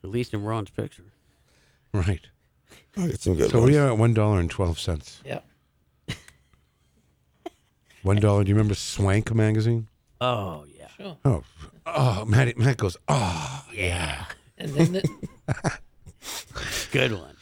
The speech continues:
Speaker 2: Swank?
Speaker 1: Swank.
Speaker 2: Yeah.
Speaker 1: Just a good name.
Speaker 2: Hustler was probably the,
Speaker 4: They
Speaker 2: you know, Larry Flint used to call the show here.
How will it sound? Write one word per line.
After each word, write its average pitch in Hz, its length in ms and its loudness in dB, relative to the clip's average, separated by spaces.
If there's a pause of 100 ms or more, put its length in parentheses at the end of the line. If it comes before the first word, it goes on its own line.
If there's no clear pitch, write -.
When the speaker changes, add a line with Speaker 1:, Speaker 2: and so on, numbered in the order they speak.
(260)
Speaker 2:
Swank? 113 580 0
Speaker 1:
Swank. - 680 -10 (440)
Speaker 2:
Yeah. 143 460 4 (1040)
Speaker 1:
Just - 200 -12
a 147 40 -4
good 113 240 -4
name. 131 240 -2 (380)
Speaker 2:
Hustler 147 340 0
was 80 160 -8
probably 85 300 0
the, 76 120 -10 (760)
Speaker 4:
They 143 80 2
Speaker 2:
you 127 60 6
know, 117 140 6
Larry 147 260 6
Flint 120 280 0
used 85 180 -4
to - 60 -10
call 95 180 2
the 80 80 -4
show 95 260 0
here. - 160 -10